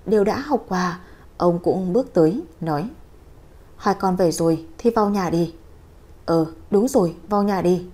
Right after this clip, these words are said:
Đến đây, cô mới nhớ còn một đống quà trên tay chưa đưa,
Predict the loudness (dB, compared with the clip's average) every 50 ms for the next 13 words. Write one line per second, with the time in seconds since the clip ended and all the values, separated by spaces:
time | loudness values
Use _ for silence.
0 | -20 -20 -20 -20 -20 -20 -20 -20 -20 -20 -20 -20 -10 -2 2 2 2 2 2 2
1 | 2 2 0 -2 -4 -12 -18 -20 -16 -4 2 2 4 4 2 0 2 4 4 4
2 | 4 2 -2 -4 -6 -12 -20 -20 -20 -6 -2 0 0 2 2 2 0 0 0 -2
3 | -2 -2 -2 -4 -4 -4 -4 -4 -4 -4 -4 -4 -4 -4 -2 -2 -2 -2 -2 -2
4 | -2 0 2 4 4 2